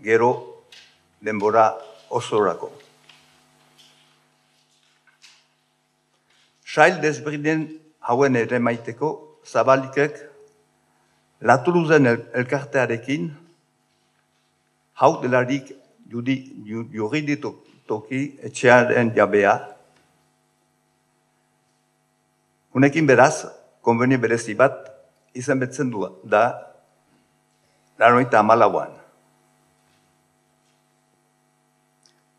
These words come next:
Hiru urtetatik agaberritzen ahal dena. Txuku-txuku Zabalikek egiten du bere bidea.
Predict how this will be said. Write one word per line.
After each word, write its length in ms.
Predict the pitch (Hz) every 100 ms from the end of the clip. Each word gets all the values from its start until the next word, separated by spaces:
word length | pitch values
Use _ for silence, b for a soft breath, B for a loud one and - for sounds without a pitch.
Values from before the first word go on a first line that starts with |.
| _
Hiru 200 | 143 165 143
urtetatik 680 | 143 123 113 131 147 - - _ _ _ _ _ _ _ _ _ -
agaberritzen 640 | 117 123 120 117 123 131
ahal 240 | 107 117 110
dena. 280 | 95 76 - _ _ _ _ _ _ _ _ _ _ _ _ _ _ _ _ _ _ _ _ _ _ _ _ _ _ _ _ _ _ _
Txuku-txuku 540 | 143 139 190 185 180 -
Zabalikek 600 | 160 160 160 151 175 175
egiten 340 | 139 151 151
du 100 | 160 151
bere 180 | 147 147
bidea. 420 | 143 143 95